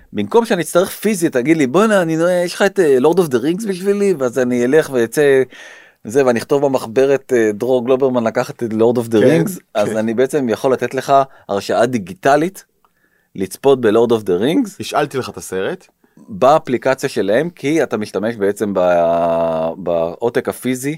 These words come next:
Speaker 2: כלומר, אתה יכול לתת לחבר רשות לצפות בסרט שהוא בבעלותך.
Speaker 1: כן,
Speaker 2: זה עולה
Speaker 1: בחינם.
Speaker 2: מש-, בחינם.
Speaker 1: בחינם.
Speaker 2: באותו זמן אתה לא יכול לצפות בו, כי נתת.
Speaker 1: נכון.
Speaker 2: <laughs>
Speaker 1: לא, אבל זה
Speaker 2: נחמד.
Speaker 1: מאוד
Speaker 2: השאלה
Speaker 1: נחמד.
Speaker 2: דיגיטלית.
Speaker 1: לא, אבל זה,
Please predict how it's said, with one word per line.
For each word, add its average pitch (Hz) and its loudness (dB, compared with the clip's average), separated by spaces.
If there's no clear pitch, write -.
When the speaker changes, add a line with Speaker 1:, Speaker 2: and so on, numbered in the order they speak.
Speaker 2:
כלומר, 131 -6
אתה 143 -6
יכול 180 -4
לתת 190 -4
לחבר 147 -4
רשות 139 0
לצפות 165 -4
בסרט 175 -2
שהוא 175 -4
בבעלותך. 123 0
Speaker 1:
כן, 92 0
Speaker 2:
זה 98 -2
עולה 113 2
Speaker 1:
בחינם. 110 2
Speaker 2:
מש-, - -12
בחינם. 160 2
Speaker 1:
בחינם. 92 -2
Speaker 2:
באותו 135 2
זמן 214 0
אתה 190 2
לא 190 6
יכול 151 2
לצפות 135 -2
בו, 127 -4
כי 147 -2
נתת. 147 2
Speaker 1:
נכון. 90 0
Speaker 2:
<laughs> 175 -4
Speaker 1:
לא, 160 4
אבל 120 2
זה 95 0
Speaker 2:
נחמד. 240 2
Speaker 1:
מאוד 98 4
Speaker 2:
השאלה 165 2
Speaker 1:
נחמד. 147 2
Speaker 2:
דיגיטלית. 131 -2
Speaker 1:
לא, 156 6
אבל 139 0
זה, 120 0